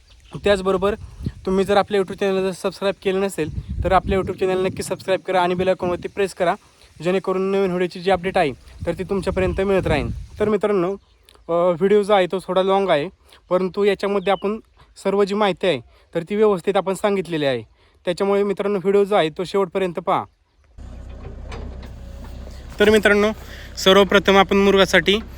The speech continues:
अ, जी खड्डा आपल्याला काढायचा आहे तर त्याची जागा निवडताना आपल्याला कोणती काळजी घ्यायची आहे, तर मित्रांनो, ती जागा निवडताना तिथे पावसाचे वगैरे पाणी अजित येणार नाही,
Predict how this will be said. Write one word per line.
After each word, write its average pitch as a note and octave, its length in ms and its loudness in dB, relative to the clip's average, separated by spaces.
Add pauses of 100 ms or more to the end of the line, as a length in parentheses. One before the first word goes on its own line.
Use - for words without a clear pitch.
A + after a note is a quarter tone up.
(280)
अ, D#3+ 360 4
जी G3+ 320 4 (380)
खड्डा F3+ 240 4
आपल्याला G3+ 280 2
काढायचा F#3+ 460 4
आहे E3+ 120 6
तर E3+ 140 -2
त्याची F#3 280 -2
जागा F#3 280 6
निवडताना F#3+ 360 0
आपल्याला F#3+ 260 -2
कोणती G3+ 240 -4
काळजी F#3 320 0
घ्यायची F3 260 0
आहे, C3+ 120 -4 (460)
तर F#3 100 2
मित्रांनो, G#3 560 0 (440)
ती G#3 80 0
जागा G3+ 280 6
निवडताना G3+ 500 4
तिथे G3 240 0
पावसाचे G3 440 0
वगैरे F#3+ 180 2
पाणी F#3+ 220 4
अजित F#3+ 240 2
येणार G3 260 4
नाही, F3 280 2